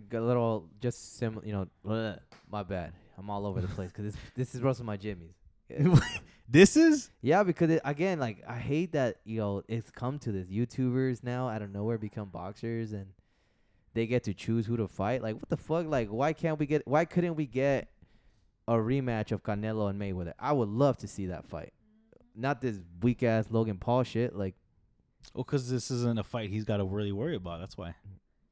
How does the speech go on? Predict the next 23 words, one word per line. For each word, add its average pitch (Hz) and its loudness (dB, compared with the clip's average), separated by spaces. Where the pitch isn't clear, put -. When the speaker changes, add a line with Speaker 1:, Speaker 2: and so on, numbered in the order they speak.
Speaker 2:
I'm - -18
talking 135 6
about 110 4
Mayweather. 101 6
You 104 -2
don't 147 0
gotta 95 0
worry 87 0
about 85 -4
this. 139 -6
Speaker 1:
Why 98 -2
would 117 2
you 107 2
make 101 -6
yourself 101 -2
look 95 -4
like 92 -10
a 85 -8
badass? 87 -6
Like, - -12
"Oh, 87 -6
I'm 90 -10
retiring, 87 -10